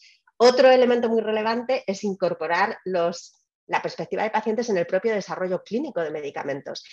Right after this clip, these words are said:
intentando, y esto lo hemos hecho en Pharma cuando yo trabajaba, intentando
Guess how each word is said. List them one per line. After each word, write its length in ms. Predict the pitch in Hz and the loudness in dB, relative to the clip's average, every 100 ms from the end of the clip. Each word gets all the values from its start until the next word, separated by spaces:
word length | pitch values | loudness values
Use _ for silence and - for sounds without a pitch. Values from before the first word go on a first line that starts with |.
| - | -2
intentando, 680 | 180 165 175 185 208 254 - - | 2 4 4 4 6 4 2 2
y 100 | 175 | 2
esto 220 | 175 214 | 2 0
lo 80 | 196 | 0
hemos 200 | 196 214 | 0 -2
hecho 260 | 202 - | -6 -4
en 100 | 165 | -4
Pharma 380 | 170 - 202 220 | -4 -6 -4 -4
cuando 180 | 214 208 | -4 -4
yo 140 | 202 | -4
trabajaba, 500 | 202 196 196 - 202 | -4 -6 -6 -4 -4
intentando 640 | 220 175 165 170 175 202 | -2 -4 -4 -2 0 0